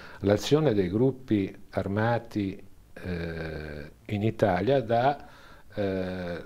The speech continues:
la storia della criminalità italiana. Cioè per, eh,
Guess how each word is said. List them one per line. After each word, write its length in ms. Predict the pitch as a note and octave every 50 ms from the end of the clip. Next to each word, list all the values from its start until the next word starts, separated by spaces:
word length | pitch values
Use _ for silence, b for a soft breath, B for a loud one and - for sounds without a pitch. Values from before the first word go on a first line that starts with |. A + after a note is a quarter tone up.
| - - - -
la 140 | - A#2 B2
storia 280 | - - A#2+ A#2 B2+
della 200 | C3 A#2+ G#2+ G#2
criminalità 680 | - - G#2 F#2+ F#2+ F#2+ F2+ F2+ F2 F2 E2 - F2 E2+
italiana. 640 | E2+ E2 - - D#2 D2 D#2 - - - - - - - - - -
Cioè 220 | - - G#2 F2+
per, 640 | - - - B2+ C3 C3 A#2+ F#2+ F#2+ E2+ E2+ E2 - B B B B B B B B B B
eh, 640 | - E2+ E2+ E2 E2+ D#2+ D#2+ D#2+ C2+ B1 B1+ - A1